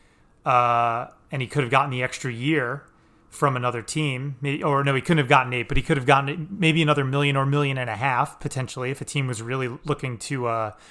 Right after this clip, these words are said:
to splurge. Then, um, a team with cap space, then, then, you know, the guy left a s-, a not insignificant amount of money on the table to stay a Ranger. Um, to me, this just states a couple of things. I think that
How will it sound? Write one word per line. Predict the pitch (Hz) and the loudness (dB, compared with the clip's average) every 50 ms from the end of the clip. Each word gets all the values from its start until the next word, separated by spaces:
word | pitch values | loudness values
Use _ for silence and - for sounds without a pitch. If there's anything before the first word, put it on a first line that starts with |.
| - - - - - - - - - | -20 -20 -20 -20 -20 -20 -20 -12 -6
to | - - | -2 -2
splurge. | - - - 143 131 123 131 143 151 - - - _ _ _ - - - _ _ - | -2 0 0 0 0 0 0 0 -4 -6 -12 -16 _ _ _ -20 -20 -20 _ _ 0
Then, | 127 139 135 135 131 135 135 135 131 139 - | 2 2 4 4 2 0 -2 -4 -6 -4 0
um, | 160 139 131 127 127 123 123 127 147 | 2 4 4 4 4 2 0 -2 -6
a | - | -6
team | - - 143 131 | -2 -2 -2 -2
with | 123 - - | -2 -4 -2
cap | - 139 120 117 - | 0 0 0 0 -2
space, | - - 131 139 156 151 | -6 -6 -4 -4 -4 -4
then, | - - 160 147 143 143 147 147 | -4 -2 -2 0 -2 -2 -2 -2
then, | 151 147 143 143 | -2 -2 0 0
you | 170 | 2
know, | 175 143 131 | 2 2 2
the | 135 127 | 0 0
guy | 151 147 202 240 | 0 2 2 2
left | 185 185 190 185 - 165 | 2 2 0 0 -2 -4
a | |
s-, | - - - - - - - | -4 -4 -4 -4 -6 -8 -4
a | - 175 | -2 -2
not | 139 139 147 156 170 175 - - | 2 4 4 4 4 2 0 -2
insignificant | 170 147 - - 139 143 147 - 151 143 139 | -2 -2 -2 -2 -2 -2 -2 -2 0 -2 -2
amount | 135 131 135 131 127 | -2 -2 0 -2 -2
of | 123 120 | 0 -2
money | 127 135 131 127 | -2 -2 -2 -2
on | 120 120 | -4 -4
the | 117 113 | -6 -8
table | - - 156 147 123 123 117 | -2 0 0 2 2 0 -4
to | - - | -4 -4
stay | 131 - - 143 131 | -6 -4 -2 -2 -2
a | 123 117 | -2 -2
Ranger. | 123 135 139 127 113 120 - - - - - - - - - - - - - _ _ _ _ - | -2 -2 -2 -2 -4 -6 -12 -18 -20 -20 -20 -20 -20 -20 -20 -20 -20 -20 -20 _ _ _ _ 4
Um, | 156 139 135 131 131 127 131 139 - | 6 8 8 6 6 4 0 -4 -2
to | - 180 | 4 6
me, | 180 196 226 220 196 | 8 8 10 8 8
this | 156 190 190 - - | 8 6 4 4 2
just | - 190 165 - - - | 2 2 4 4 2 2
states | - - 165 151 147 - - - - - - - | 4 4 4 4 4 4 2 0 0 0 -2 -4
a | 214 - | -4 0
couple | - 151 151 - 143 135 | 4 4 4 6 6 4
of | 131 123 | 4 4
things. | - - 147 135 123 120 117 117 | 4 2 2 2 2 0 0 0
I | 135 131 | 0 0
think | 127 - 180 180 170 - | 2 4 4 4 4 6
that | 175 165 156 160 160 | 6 6 6 6 4